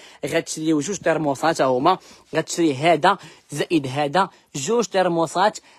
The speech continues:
غتقدروا تشريوهم ب ربعطاش ريال. اييه، اواني حمزه هو هذا، ربعطاش ريال باش تقدر تشري هاد جوج ترموسات هادو، جوج ب ربعطاش ريال. واللي بغى الترموس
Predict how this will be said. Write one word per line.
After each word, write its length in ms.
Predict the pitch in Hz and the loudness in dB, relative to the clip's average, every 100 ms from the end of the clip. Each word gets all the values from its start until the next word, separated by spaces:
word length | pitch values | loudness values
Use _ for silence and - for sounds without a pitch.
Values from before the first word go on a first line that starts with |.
| - | -6
غتقدروا 360 | 151 - 160 160 | -6 -4 -4 -4
تشريوهم 540 | - 156 156 165 190 - _ - | -4 -2 0 0 -2 -10 _ -2
ب 100 | 151 | 0
ربعطاش 760 | 160 135 107 - 202 214 - | 0 0 -2 -2 -4 -4 -4
ريال. 540 | 156 131 113 113 - - | -4 -4 -8 -12 -10 -2
اييه، 560 | 156 147 170 170 131 - | 0 2 4 2 0 -4
اواني 460 | 147 131 160 175 160 | -2 2 4 4 0
حمزه 320 | - 151 143 | -2 -4 0
هو 200 | 147 156 | 0 0
هذا، 300 | 151 110 - - - - 156 | -2 -4 -10 -18 -20 -8 -4
ربعطاش 600 | 151 131 110 202 214 196 | -2 -2 -2 0 0 0
ريال 480 | 185 175 180 226 - _ - | -2 0 0 0 -2 _ -2
باش 220 | 160 - | -2 -2
تقدر 400 | - 170 233 240 - _ _ _ _ _ _ - - _ - | -6 2 2 2 -4 _ _ _ _ _ _ -20 -20 _ -8
تشري 360 | - 202 226 - | 2 2 2 -2
هاد 160 | 151 165 | -2 -2
جوج 140 | 160 | 0
ترموسات 600 | 165 151 151 143 139 - | 2 2 2 0 -2 -2
هادو، 240 | 123 101 - _ - | -6 -8 -14 _ -2
جوج 480 | 147 220 277 240 - - - | 6 6 6 2 -4 -14 -2
ب 100 | 170 | 2
ربعطاش 540 | 170 151 - 220 190 | 2 0 2 2 2
ريال. 400 | 180 156 131 113 - _ | 0 0 0 -4 -6 _
واللي 360 | 156 202 208 220 | 2 2 4 0
بغى 200 | 165 170 | 0 -2
الترموس 720 | - 196 180 165 156 135 - | 0 0 0 0 -2 -4 -14